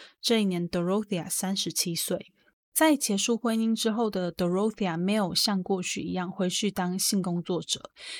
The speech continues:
因为随着年纪的增长，她发现要找客人已经比以前难太多太多太多了。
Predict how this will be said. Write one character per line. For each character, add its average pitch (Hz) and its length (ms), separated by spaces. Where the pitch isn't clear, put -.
因 277 140
为 311 140
随 170 140
着 208 160
年 180 260
纪 202 220
的 170 140
增 254 360
长， 185 300
她 254 140
发 269 120
现 269 200
要 262 140
找 - 180
客 226 280
人 165 200
已 180 100
经 254 240
比 180 220
以 175 260
前 175 320
难 170 240
太 220 280
多 190 260
太 190 240
多 165 220
太 165 240
多 151 260
了。 - 180